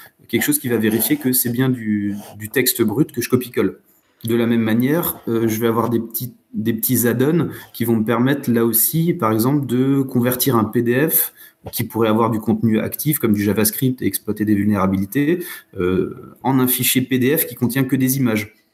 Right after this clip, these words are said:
que je vais pouvoir ouvrir, euh, de manière, euh, plus simple sur une V M, euh, que,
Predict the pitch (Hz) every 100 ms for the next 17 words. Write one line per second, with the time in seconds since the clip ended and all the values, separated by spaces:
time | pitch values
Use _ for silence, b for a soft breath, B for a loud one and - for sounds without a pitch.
0 | _ 113 104 110 113 123 131 123 107 120
1 | 143 113 104 98 B B B - 104 107
2 | 110 113 104 95 92 92 - - _ _
3 | _ _ _ _ _ _ - 110 - 143
4 | 147 113 - 104 107 98 120 131 107 101
5 | 95 95 101